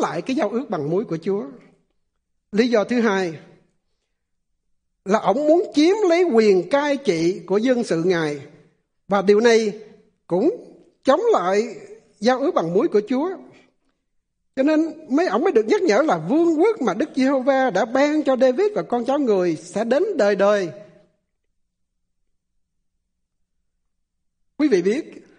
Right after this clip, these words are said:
cái giao ước bằng muối giao sự cai trị cho, cho vương quốc Do Thái đến đời đời đó. Trong Tân Ước,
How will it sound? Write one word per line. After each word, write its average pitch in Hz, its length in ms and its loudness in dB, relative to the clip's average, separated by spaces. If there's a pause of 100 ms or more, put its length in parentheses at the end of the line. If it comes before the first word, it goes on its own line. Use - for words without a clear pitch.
(1300)
cái 262 120 -2
giao 233 120 0
ước 262 180 -2
bằng 160 220 -2
muối 262 360 -2 (420)
giao 214 260 0
sự 175 240 -4
cai 208 200 0
trị 151 340 -4
cho, 190 300 -2 (140)
cho 180 400 -2 (160)
vương 185 240 -2
quốc 233 140 -8
Do 180 140 -6
Thái 180 180 -6
đến 240 160 -2
đời 160 160 -2
đời 143 220 -4
đó. 170 200 -6 (640)
Trong 214 280 2
Tân 202 120 0
Ước, 233 240 0